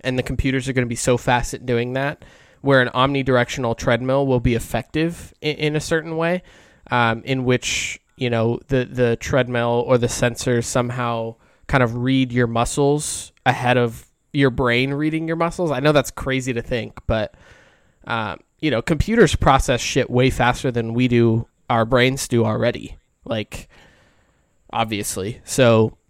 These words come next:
it's not crazy to think, but I think that would help with, like, the,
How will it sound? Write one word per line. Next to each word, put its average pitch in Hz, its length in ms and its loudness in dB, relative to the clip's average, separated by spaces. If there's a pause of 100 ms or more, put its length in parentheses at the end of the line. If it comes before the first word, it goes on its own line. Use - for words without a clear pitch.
(160)
it's - 180 -10
not 143 200 -2
crazy 123 320 -2
to 113 80 -6
think, 113 380 -8
but 113 260 -2 (1000)
I 147 80 2
think 190 180 0
that 131 140 -2
would 135 160 -4
help 135 240 -2
with, 131 140 -6
like, 123 180 0
the, 120 220 -6